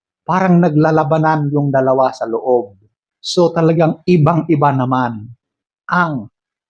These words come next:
nararamdamang kaligayahan dito ng lalaki, okay? So, itry nyo. Baka eto na pala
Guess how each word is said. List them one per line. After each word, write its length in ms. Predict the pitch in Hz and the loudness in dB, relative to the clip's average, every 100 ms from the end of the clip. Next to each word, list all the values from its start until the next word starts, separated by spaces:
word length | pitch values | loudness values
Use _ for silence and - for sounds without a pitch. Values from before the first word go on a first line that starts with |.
| - | -8
nararamdamang 1080 | 117 123 131 123 123 120 123 123 120 117 113 | -4 -2 -2 -2 -2 -2 -2 -2 -2 -4 -6
kaligayahan 880 | - 165 185 170 165 151 160 131 123 | -2 0 2 2 2 2 2 0 2
dito 640 | 131 127 127 117 98 - | 2 2 2 2 2 -4
ng 260 | 104 110 110 | -4 -2 0
lalaki, 640 | 107 104 101 95 - 110 104 | 0 2 0 -2 -2 -4 -2
okay? 480 | 104 104 139 190 196 _ _ _ - | -2 2 2 0 -4 _ _ _ -12
So, 520 | - 269 262 254 262 _ | -2 2 4 2 0 _
itry 480 | 269 254 247 233 196 | 0 2 2 4 4
nyo. 400 | 220 202 135 113 | 4 2 0 -2
Baka 240 | 143 - - | -4 -2 0
eto 240 | 190 170 | 0 2
na 160 | 160 165 | 0 0
pala 400 | 160 156 185 | 0 0 -2